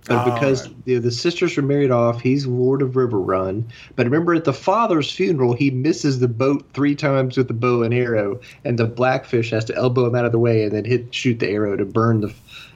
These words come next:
Speaker 1: the Catelyn's
Speaker 2: Yeah,
Speaker 1: father's
Speaker 2: that's
Speaker 1: boat
Speaker 2: right.
Speaker 1: at the funeral,
Speaker 2: That's right.
Speaker 1: uh, at the Viking funeral thing. Then,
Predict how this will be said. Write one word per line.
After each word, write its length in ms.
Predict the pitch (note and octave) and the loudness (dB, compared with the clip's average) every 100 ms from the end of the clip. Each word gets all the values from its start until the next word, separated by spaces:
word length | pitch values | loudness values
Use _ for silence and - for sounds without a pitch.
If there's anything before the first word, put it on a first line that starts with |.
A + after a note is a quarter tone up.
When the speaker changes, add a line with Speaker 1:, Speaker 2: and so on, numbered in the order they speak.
| - | -8
Speaker 1:
the 180 | - G2 | -2 0
Catelyn's 420 | F#2 - A#2 A2+ G#2+ | 0 0 0 -2 -2
Speaker 2:
Yeah, 40 | |
Speaker 1:
father's 380 | G#2+ G#2+ G#2 G2 | -2 0 -2 -4
Speaker 2:
that's 100 | G2 | -2
Speaker 1:
boat 200 | A2+ A2 | 0 0
Speaker 2:
right. 80 | F#2+ | 0
Speaker 1:
at 80 | F#2+ | -6
the 80 | - | -4
funeral, 580 | - B2 F2 D#2+ A2+ - - | 0 0 0 -4 -6 -12 -18
Speaker 2:
That's 220 | F#2+ F2 - | -18 -18 -8
right. 80 | - | 0
Speaker 1:
uh, 260 | G2 F#2+ F#2+ - | 2 2 0 -4
at 100 | A2+ | -2
the 80 | A2+ | 0
Viking 420 | G#2+ A#2 B2 G#2+ | 2 2 2 -2
funeral 300 | - G2+ F#2 | -2 -4 -4
thing. 240 | - G#2+ A2 | -6 -4 -2
Then, 540 | D3 G3 F3+ D3+ C#3+ | 0 0 0 0 -2